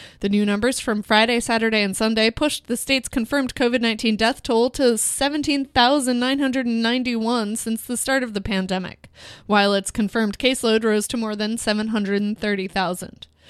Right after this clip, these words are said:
The city of Springfield's mask mandate has taken effect.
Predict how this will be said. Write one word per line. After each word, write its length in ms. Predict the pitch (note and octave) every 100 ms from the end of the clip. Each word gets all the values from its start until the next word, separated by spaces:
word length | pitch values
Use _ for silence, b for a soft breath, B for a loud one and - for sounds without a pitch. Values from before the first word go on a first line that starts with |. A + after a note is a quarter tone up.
| B B
The 160 | - G#3+
city 240 | - A3+
of 80 | G#3
Springfield's 560 | - - A#3 A#3 G#3 G3
mask 340 | G#3 A#3+ -
mandate 380 | A#3+ G#3+ B3+ D4
has 240 | C#4 C#4+
taken 300 | - A#3+ G#3+
effect. 420 | G#3+ A3 G#3+ F3